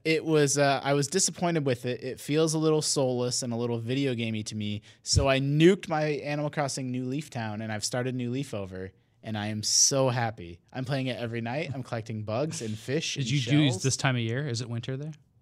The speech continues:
Speaker 1: Uh, well, it's still fall.
Speaker 2: Fall,
Speaker 1: So
Speaker 2: okay.
Speaker 1: it'll be winter soon.
Speaker 2: Cool.
Speaker 1: And man, New Leaf, like, and really playing, like, playing that and Pocket Camp back to back, like, really showed me where Pocket Camp missed the mark
Speaker 2: Yep.
Speaker 1: and
Speaker 2: New Leaf
Speaker 1: how
Speaker 2: is hardcore.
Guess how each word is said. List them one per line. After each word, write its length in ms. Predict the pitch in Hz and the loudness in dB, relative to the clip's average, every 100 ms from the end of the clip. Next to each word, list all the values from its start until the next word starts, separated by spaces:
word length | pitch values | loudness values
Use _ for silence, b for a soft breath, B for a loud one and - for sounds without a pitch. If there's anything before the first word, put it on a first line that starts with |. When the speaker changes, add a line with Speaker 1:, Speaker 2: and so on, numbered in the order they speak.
| _ | _
Speaker 1:
Uh, 160 | 139 135 | 0 2
well, 160 | 135 139 | 4 4
it's 100 | 131 | 4
still 140 | - | 2
fall. 460 | 151 - 110 85 85 _ _ _ _ _ - | 0 2 2 0 -6 _ _ _ _ _ -12
Speaker 2:
Fall, 160 | 98 95 104 | -10 -8 -4
Speaker 1:
So 100 | 127 | 0
Speaker 2:
okay. 20 | |
Speaker 1:
it'll 120 | 123 | 0
be 100 | 123 | 0
winter 320 | 120 120 131 | 0 -2 -2
soon. 360 | - 120 101 98 - B | -2 -2 -2 -4 -8 B
Speaker 2:
Cool. 160 | 113 101 | -10 -4
Speaker 1:
And 220 | 147 170 | -2 0
man, 340 | 180 165 139 | 2 0 0
New 160 | 143 165 | 0 0
Leaf, 300 | 156 143 117 | 2 0 0
like, 200 | 147 147 | 0 2
and 160 | 180 170 | 6 8
really 260 | 180 214 202 | 12 12 10
playing, 440 | - 156 156 165 | 6 4 4 4
like, 180 | 147 113 | 0 0
playing 320 | 160 160 151 | 2 4 4
that 240 | 127 135 | 2 0
and 80 | 139 | -2
Pocket 320 | - 120 117 | -4 -4 -4
Camp 300 | 123 131 123 | -6 -6 -6
back 220 | 110 107 - | -4 -4 -6
to 80 | |
back, 380 | 95 98 98 - - | -8 -6 -8 -10 -6
like, 180 | 123 113 | -4 -2
really 600 | 120 135 143 143 139 127 | 0 4 6 8 6 4
showed 420 | - - 113 117 | 0 0 2 2
me 380 | 110 107 101 98 | 0 0 -2 -4
where 520 | 107 107 110 113 110 107 | -4 0 2 2 0 -2
Pocket 380 | 107 101 - - | -6 -10 -10 -14
Camp 200 | 107 87 | -12 -10
missed 220 | 101 - | -8 -8
the 40 | |
mark 200 | 95 92 | -8 -6
Speaker 2:
Yep. 160 | 110 - | -8 -6
Speaker 1:
and 60 | 117 | -2
Speaker 2:
New 140 | 135 | 2
Leaf 160 | 156 185 | 2 0
Speaker 1:
how 60 | |
Speaker 2:
is 80 | 165 | -2
hardcore. 1000 | - - 120 131 143 135 - 123 - - | -6 -6 -2 -2 -2 -6 -12 -12 -14 -18